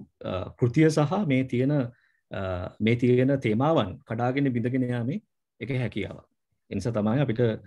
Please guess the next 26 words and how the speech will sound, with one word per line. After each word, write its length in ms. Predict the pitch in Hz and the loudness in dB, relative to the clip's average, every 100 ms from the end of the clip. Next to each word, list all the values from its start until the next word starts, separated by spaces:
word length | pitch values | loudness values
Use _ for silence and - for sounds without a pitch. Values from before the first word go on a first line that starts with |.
| _ _ | _ _
හර්බර්ට් 380 | - 110 120 110 | -6 -2 -2 -2
මාකස් 320 | 110 117 107 | -4 -6 -6
කියන්නේ 360 | 110 98 95 127 | -6 -4 -4 -2
යම් 80 | 110 | -2
විදිහක 300 | 104 107 113 | -2 -2 0
මේ 140 | 107 | 0
අන්-, 240 | 95 117 | 0 -2
කොච්චර 320 | 123 107 92 139 120 - - - _ _ _ - | -2 -4 -2 0 -2 -4 -18 -20 _ _ _ 0
අන්ෆ්‍රීද, 400 | 127 143 156 101 - | 0 4 2 2 -4
කොච්චර 340 | _ 101 - 123 113 | _ -12 -6 -2 -2
නිදහස් 360 | 95 101 127 143 | -2 -4 -6 -4
නැද්ද 220 | 107 110 123 - _ _ _ _ _ | -6 -2 -4 -6 _ _ _ _ _
කියන 140 | - 104 | -6 -4
එක 80 | 120 | -2
පෙන්වන්න 520 | 117 107 101 98 139 - _ _ _ | -2 -2 -2 -2 -4 -8 _ _ _
පාවිච්චි 240 | 107 98 95 | -6 -6 -4
කරන්න 240 | 98 98 | -4 -4
පුළුවන් 300 | 120 104 90 | -2 -2 -4
කියන 220 | - - 113 | -8 -12 -14
එක. 100 | - - - - - _ | -14 -18 -20 -20 -20 _
හතරවෙනි 420 | - 131 220 220 | 0 6 8 8
කාරණේ 260 | 160 135 117 | 6 4 4
විදිහට 140 | 120 | 2
මම 80 | 113 | 0
මේක 140 | 113 | 0
සටහන් 400 | 120 120 120 123 | 0 -2 0 0